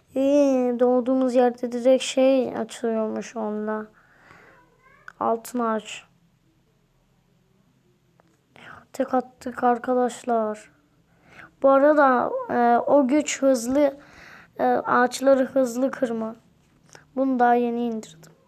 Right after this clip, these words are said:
Yemin ederim yeni indirdim. Ay. Yine mi?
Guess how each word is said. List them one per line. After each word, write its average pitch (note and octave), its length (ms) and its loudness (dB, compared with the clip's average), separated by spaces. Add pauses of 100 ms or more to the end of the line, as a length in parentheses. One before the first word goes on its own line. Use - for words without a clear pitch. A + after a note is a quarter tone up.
(140)
Yemin C4 240 -2
ederim A3+ 360 -6
yeni A3+ 240 -8
indirdim. A3+ 560 -10 (3000)
Ay. C4+ 180 -2 (1120)
Yine C4+ 320 -2
mi? B3 220 -6